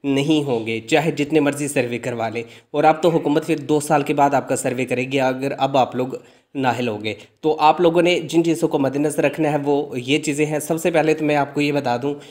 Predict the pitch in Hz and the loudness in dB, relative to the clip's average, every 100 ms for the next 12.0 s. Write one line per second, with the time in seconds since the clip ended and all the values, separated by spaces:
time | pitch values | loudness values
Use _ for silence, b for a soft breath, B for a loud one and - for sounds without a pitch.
0 | B - 147 160 160 151 - 139 135 143 | B -6 2 4 4 2 0 0 0 0
1 | 139 139 139 - 127 120 131 117 107 - | 2 0 -4 -2 -2 0 -2 -2 -10 -16
2 | b b 156 160 165 160 160 127 127 127 | b b -2 0 2 0 0 -2 -2 -2
3 | - 131 131 131 151 147 - 139 135 139 | -2 0 0 0 0 0 -4 -4 -2 0
4 | 147 135 151 151 135 131 127 127 113 117 | 2 2 0 0 0 2 0 0 -4 -4
5 | 123 113 113 B B 143 151 160 160 160 | -6 -6 -10 B B -4 -2 0 -2 -2
6 | 156 160 147 135 - 147 156 143 156 147 | 0 0 2 0 0 -2 0 0 2 0
7 | 139 139 160 170 135 147 143 127 123 139 | 0 0 0 0 0 -2 0 -2 -2 -6
8 | 143 120 120 117 107 107 - b b b | -4 -2 -2 -2 -4 -8 -12 b b b
9 | 139 143 143 143 143 143 131 120 113 107 | 2 2 4 2 2 0 0 -2 -2 -4
10 | 107 - _ _ _ 131 160 160 175 165 | -8 -10 _ _ _ -8 2 4 6 6
11 | 160 156 143 135 139 160 147 151 151 | 6 6 0 0 2 2 2 0 -2